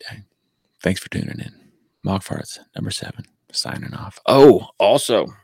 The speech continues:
today, I, uh, while I was researching the show, I did a little experiment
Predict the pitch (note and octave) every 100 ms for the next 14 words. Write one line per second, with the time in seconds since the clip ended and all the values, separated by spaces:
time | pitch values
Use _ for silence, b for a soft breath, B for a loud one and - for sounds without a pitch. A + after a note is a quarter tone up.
0 | _ _ B B B - A2+ A2+ C#3 B2+
1 | G#2 G2+ G#2 D2+ C2+ - G#2 G#2+ G#2 F#2+
2 | A#2 F3+ A#2+ F#2 E2 B1 - D2 F#2+ F2+
3 | G2+ G2 F2+ D#2 - - - - - -